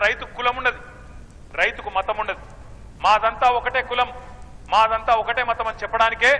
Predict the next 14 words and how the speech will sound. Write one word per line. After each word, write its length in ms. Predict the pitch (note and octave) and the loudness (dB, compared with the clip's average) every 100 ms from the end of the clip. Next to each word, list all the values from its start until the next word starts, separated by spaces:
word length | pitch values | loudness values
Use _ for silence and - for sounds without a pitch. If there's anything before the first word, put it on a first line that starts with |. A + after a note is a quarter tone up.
| - - - - F#3+ | 0 -16 -18 -18 -6
ఈ 40 | F#3+ G3 | 4 4
ఆకుపచ్చ 500 | G#3+ - A3 - G#3 F#3 | 2 -4 -6 -4 -4 0
కండువాను 360 | G3+ A#3+ A#3 G#3+ | 2 2 2 0
మనందరం 320 | G3+ G3+ G3 | -4 -4 -4
కూడా 100 | F#3 E3 | -4 -4
ధరిస్తాం. 340 | F#3 - - - - - - - - F#3+ | -6 -6 -14 -14 -20 -20 -20 -16 -4 2
ఆనాడు 280 | G#3+ B3 A3 | 4 2 0
ఏంది 180 | B3 B3+ A#3+ | -4 0 0
పరిస్థితి? 280 | A#3+ - - A#3 | -2 -10 -8 -4
తెలంగాణ 300 | A#3+ B3+ A#3+ A3 | -2 0 0 0
రాకముందు 420 | A#3 B3+ C4 C#4 - - - - - - - - F#3+ | 0 -4 -6 -12 -14 -20 -20 -20 -20 -20 -20 0 4
కాలిపోయిన 540 | A3+ A#3+ A3 A3+ A3 G3+ | 4 2 -4 -4 -4 -2
మోటార్లు, 400 | A#3 B3+ A3+ A3 - - - - - - - - | 0 2 0 -6 -14 -18 -18 -18 -18 -20 -20 -4
పేలిపోయే 480 | G3+ A#3+ A#3 A3+ A3+ | 2 2 2 -2 -2